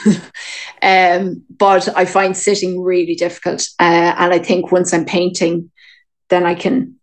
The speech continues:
I'm present. It's one of those things where you, I'm present, you know, and I actually can't stop, really, is the thing. I have to tear myself away.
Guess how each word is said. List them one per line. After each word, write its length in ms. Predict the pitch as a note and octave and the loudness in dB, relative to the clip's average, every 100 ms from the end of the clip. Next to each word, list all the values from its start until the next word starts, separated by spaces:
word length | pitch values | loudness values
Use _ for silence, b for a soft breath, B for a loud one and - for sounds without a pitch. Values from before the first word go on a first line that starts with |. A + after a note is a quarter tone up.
| _ - | _ -2
I'm 340 | E3 E3 D3+ _ _ _ | 0 0 -2 _ _ _
present. 520 | - F#3 - - - - | 0 0 0 -4 -6 -2
It's 260 | F3 D#3 | -2 0
one 120 | F#3 G3 | 2 4
of 60 | |
those 200 | F#3 F3 | 4 2
things 460 | G3 F3 F3 - - _ - - | 0 0 -2 -6 -18 _ -8 0
where 360 | F3 E3+ - F#4+ - - | 2 2 -2 -12 -18 -8
you, 300 | - F3 E3+ | 0 0 0
I'm 140 | F#3 F#3+ | -2 -2
present, 540 | E3+ D#3+ - C3 - | -2 -2 -4 -6 0
you 140 | E3+ | 2
know, 280 | F3+ F3 E3+ A2 | 2 2 0 0
and 240 | F#3+ - | -2 0
I 100 | F#3+ | 0
actually 420 | G3 F#3+ - E3 | 0 0 -2 -2
can't 340 | - F#3 F3 F3 | -2 -2 -2 -2
stop, 360 | - F3 - - | 0 0 -2 -6
really, 280 | E3+ E3 - | -2 0 0
is 160 | - - | -4 -6
the 80 | |
thing. 260 | - F3+ - _ b - | -6 -6 -8 _ b -4
I 40 | |
have 160 | F#3+ - | -4 -4
to 100 | - | -4
tear 160 | E3+ | -2
myself 380 | E3+ - D#3+ - | -2 -4 -6 -4
away. 240 | F3+ F3+ | -4 -4